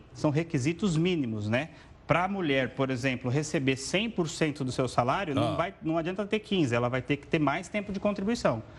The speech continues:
Speaker 1: Isso aí é o
Speaker 2: Porque,
Speaker 1: mínimo.
Speaker 2: tá,
Speaker 1: Pra
Speaker 2: mas
Speaker 1: ela
Speaker 2: aqui é o mínimo.
Speaker 1: É o mínimo, pra ela ganhar lá
Speaker 2: O quê? O salário mínimo?
Speaker 1: É, não, na verdade não, ela vai depender do quanto ela contribui.
Speaker 2: Ah,
Speaker 1: Então vai
Speaker 2: tá.
Speaker 1: ser sessenta por cento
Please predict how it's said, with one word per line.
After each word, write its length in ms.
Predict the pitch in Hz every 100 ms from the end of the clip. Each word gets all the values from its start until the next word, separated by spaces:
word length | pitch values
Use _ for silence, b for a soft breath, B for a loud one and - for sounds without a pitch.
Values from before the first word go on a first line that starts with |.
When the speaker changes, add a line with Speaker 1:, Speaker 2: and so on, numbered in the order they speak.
| B B
Speaker 1:
Isso 140 | 147 156
aí 60 |
é 40 | 196
o 40 |
Speaker 2:
Porque, 140 | 233 214
Speaker 1:
mínimo. 280 | 165 123 110
Speaker 2:
tá, 180 | 127 87
Speaker 1:
Pra 60 | 76 139
Speaker 2:
mas 80 | 139
Speaker 1:
ela 80 | 156
Speaker 2:
aqui 80 | 214
é 40 |
o 40 | 240
mínimo. 420 | 196 170 123 92
Speaker 1:
É 40 |
o 60 | 156
mínimo, 160 | 196 143
pra 120 | 165
ela 100 | 170
ganhar 320 | 165 160 170
lá 160 | 160 170
Speaker 2:
O 60 |
quê? 120 | 185
O 140 | 165 156
salário 380 | 175 170 160 151
mínimo? 320 | 208 120 82
Speaker 1:
É, 160 | - 135
não, 180 | 165
na 60 | 160
verdade 400 | 160 175 208 214
não, 120 | 165
ela 180 | 135 139
vai 120 | 143 143
depender 380 | 160 170 165 180
do 100 | 175
quanto 280 | - 208 214
ela 140 | 214
contribui. 600 | 214 214 202 214 160 131
Speaker 2:
Ah, 40 | 123
Speaker 1:
Então 120 | 156
vai 100 | 139
Speaker 2:
tá. 60 |
Speaker 1:
ser 100 | 156 170
sessenta 600 | 180 165 - 214 233 208
por 200 | - 160
cento 580 | - 170 190 202 214